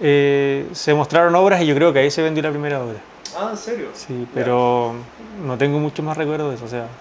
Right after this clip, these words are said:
Speaker 2: O sea, tempranamente, en, en, en tu, en tus primeros meses, digamos, que empezaste a pintar, ya pudiste vender tu primera pintura, digamos.
Speaker 1: Sí, y murales en esa época también. Harto,
Speaker 2: Ya.
Speaker 1: harta pintura de mural.
Speaker 2: Ya.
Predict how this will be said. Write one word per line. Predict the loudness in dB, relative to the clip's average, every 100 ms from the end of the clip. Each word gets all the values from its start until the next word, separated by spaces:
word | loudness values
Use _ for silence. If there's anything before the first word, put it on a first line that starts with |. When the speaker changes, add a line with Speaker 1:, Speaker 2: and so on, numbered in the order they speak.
| -20 -20 -20 -20 -20 -20 -14 -6
Speaker 2:
O |
sea, | 2 4 6 2 -4 -14 0
tempranamente, | 0 0 2 4 6 4 2 2 2 4 4 4 2 4 4 4 2 -2
en, | -4 -4
en, | -6 -6 -6
en | -6
tu, | -6 -6 -12 -20 -10
en | -8
tus | -6 -6
primeros | -6 -4 0 2 2
meses, | 2 2 4 4 4 4 2
digamos, | 2 4 2 0
que | -4
empezaste | -4 -4 2 2 2 4
a | 4
pintar, | 4 0 0 0 0
ya | 2 4 4 2 -2 -8 -14 -20 -20 -4
pudiste | -2 2 2
vender | 2 0 -2
tu | -6
primera | -4 -2 2 2 2 -4 -10 -14 -20 -20 -14
pintura, | -6 0 0
digamos. | -2 -8 -18 -10
Speaker 1:
Sí, | 0 2 4
y |
murales | 4 6 6 4 0
en | -2
esa | 2
época | 2 2
también. | 0 -4 -6 -10 -16 -20 -4
Harto, | -2 2 2 4
Speaker 2:
Ya. | 4
Speaker 1:
harta | 4 4 2
pintura | 0 0 4
de | 4
mural. | 2 0
Speaker 2:
Ya. | -2